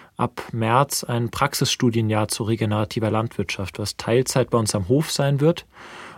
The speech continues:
und Teilzeit aber auch bei den Menschen in ihren Kontexten, aus denen sie kommen. Also sozusagen ein teils online, teils Präsenzbildungsformat,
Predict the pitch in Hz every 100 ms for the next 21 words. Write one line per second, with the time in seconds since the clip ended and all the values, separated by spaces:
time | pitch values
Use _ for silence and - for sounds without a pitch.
0 | - 139 127 120 - - 123 127 139 123
1 | 113 117 117 117 - 117 123 120 120 123
2 | 120 123 131 - 120 123 131 135 120 117
3 | 117 120 120 113 - 117 107 - 110 107
4 | - 107 98 85 - - 101 98 98 -
5 | 117 95 95 98 104 95 95 - - -
6 | - - - 117 - 135 135 127 113 -
7 | 113 - - - - 104 110 107 - -
8 | - - - - 120 117 104 - - 101
9 | 104 143 -